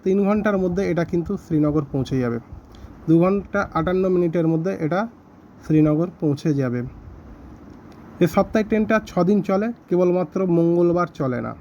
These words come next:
দেখো, মঙ্গলবার বারটা লাল দাগ দেয়া আছে, মঙ্গলবার চলে না, এছাড়া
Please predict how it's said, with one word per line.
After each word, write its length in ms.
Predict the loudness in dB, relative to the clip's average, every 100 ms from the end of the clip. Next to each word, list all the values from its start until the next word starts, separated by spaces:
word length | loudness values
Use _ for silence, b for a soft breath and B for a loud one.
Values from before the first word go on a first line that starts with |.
| -20 -20 -20 -20 -8 -4
দেখো, 180 | 0
মঙ্গলবার 520 | 2 2 2 2 0 -2
বারটা 640 | -4 -2 -2 -2 -6 -6 B B B -20 -8
লাল 260 | 0 4 4
দাগ 200 | 2 0
দেয়া 240 | 0 0
আছে, 360 | 0 -2 -6 -4
মঙ্গলবার 540 | -2 0 2 2 0
চলে 300 | -2 -4 -2
না, 140 | -2 -4 -4
এছাড়া 340 | -6 -2 -4